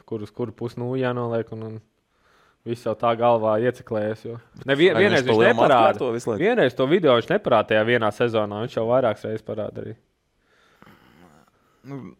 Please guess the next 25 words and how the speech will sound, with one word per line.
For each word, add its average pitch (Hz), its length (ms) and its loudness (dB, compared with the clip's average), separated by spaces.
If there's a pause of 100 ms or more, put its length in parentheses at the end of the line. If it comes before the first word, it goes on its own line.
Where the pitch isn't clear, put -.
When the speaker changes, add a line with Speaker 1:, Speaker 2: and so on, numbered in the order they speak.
(140)
Speaker 3:
nu, 127 260 -8
ot, 120 300 0
tu - 180 -6
teici, 101 840 2
tikko 104 280 -6
pieminēji 101 440 -4
to 104 60 -4
nūju, 110 500 -2
ot, 104 200 -6
tas, - 180 -12 (360)
nu, 101 200 -12
to 110 200 0
viņu 110 240 -2
pirmie 110 300 2
treniņi, 107 500 0
kad 98 140 -6
tur 95 80 -10
spēlētājiem 101 580 0
tev 101 160 -4
ir 104 80 0
jātur 104 240 0
nūju 107 300 -4
šeit, 107 260 2
nevis 101 240 -8
šeit. 104 300 -2